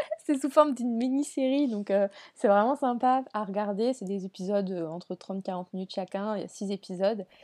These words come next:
qui suivent la dernière année de production de Frozen deux. Et du coup, euh,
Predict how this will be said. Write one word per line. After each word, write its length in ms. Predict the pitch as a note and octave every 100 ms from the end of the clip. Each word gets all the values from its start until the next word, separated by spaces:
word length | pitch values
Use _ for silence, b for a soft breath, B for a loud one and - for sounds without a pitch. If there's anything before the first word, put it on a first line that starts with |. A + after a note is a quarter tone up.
| B B
qui 140 | A3+
suivent 240 | G3+ - B3
la 300 | G#3+ F3+ F3+
dernière 340 | G#3 A3 A3+
année 180 | G#3 A#3
de 60 |
production 720 | - - G3 G3 - A3 A#3 A3+
de 280 | G3 F3+ F3+
Frozen 480 | - F#3+ F#3 F#3 F3
deux. 200 | F3+ A#3 B B B B B -
Et 160 | A3
du 160 | G3 G3+
coup, 360 | - - A#3+ B3
euh, 520 | G#3 F#3+ F3+ F3+